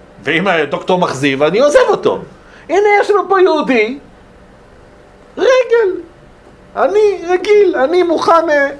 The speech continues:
לכל ב-, מה שתגיד. עכשיו, ברור שאדם צריך להחכים ולהגות, ו-,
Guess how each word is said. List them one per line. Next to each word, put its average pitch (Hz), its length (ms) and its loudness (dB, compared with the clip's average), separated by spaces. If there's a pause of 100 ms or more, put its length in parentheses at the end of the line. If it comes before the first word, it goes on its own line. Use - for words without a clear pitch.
(160)
לכל 240 420 2
ב-, 240 260 4 (1000)
מה 269 140 2
שתגיד. 240 480 -2 (1300)
עכשיו, 180 200 0
ברור 226 280 4
שאדם 302 300 0
צריך - 240 -2
להחכים 175 680 -2
ולהגות, 135 640 2
ו-, 131 200 0